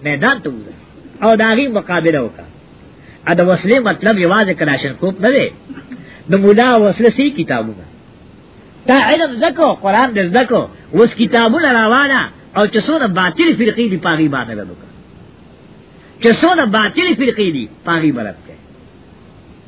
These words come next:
دا مطلب. اے مومنانو، خذوا حذرکم، واخلئ بچاو خپل، ځان د دشمن نه بچ کوه. دې خلکو ته به نیغ نه راځي، ښه؟ حضرت شیخ القرآن نور الله مرقده، هغوی به وی،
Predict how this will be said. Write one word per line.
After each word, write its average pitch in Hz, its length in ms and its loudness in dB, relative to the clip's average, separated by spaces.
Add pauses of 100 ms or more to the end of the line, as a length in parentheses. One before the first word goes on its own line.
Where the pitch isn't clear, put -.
دا 196 120 2
مطلب. 113 300 -10 (920)
اے 190 120 2
مومنانو، 214 720 2 (260)
خذوا 185 260 2
حذرکم، 202 580 2 (260)
واخلئ 208 400 2
بچاو 208 360 0
خپل، 220 420 0 (280)
ځان 240 240 0
د 220 40 -4 (100)
دشمن 190 260 -8
نه 175 100 -4
بچ 139 240 -4
کوه. 117 240 -6 (1040)
دې 220 200 4
خلکو 240 240 -2
ته 208 120 -6
به 185 100 -6
نیغ 214 240 -2
نه 233 120 0
راځي، 170 300 0
ښه؟ 156 80 -8 (1400)
حضرت 185 220 2
شیخ 220 260 2
القرآن 196 460 0 (920)
نور 180 340 2
الله 180 320 0
مرقده، 175 640 0
هغوی 180 200 2
به 185 100 4
وی، 208 260 4